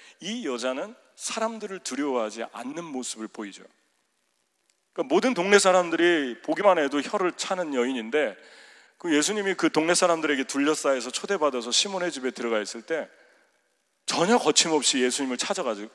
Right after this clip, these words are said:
가-, 갔고 그 향유를 예수님 발 아래 붓고 자기 머리카락으로 씻기면서 눈물을 흘리는, 말없이 눈물을 흘리는 그런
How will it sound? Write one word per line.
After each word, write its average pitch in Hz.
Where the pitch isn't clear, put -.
가-, 117
갔고 117
그 170
향유를 190
예수님 147
발 117
아래 113
붓고 117
자기 117
머리카락으로 113
씻기면서 139
눈물을 180
흘리는, 123
말없이 -
눈물을 147
흘리는 131
그런 208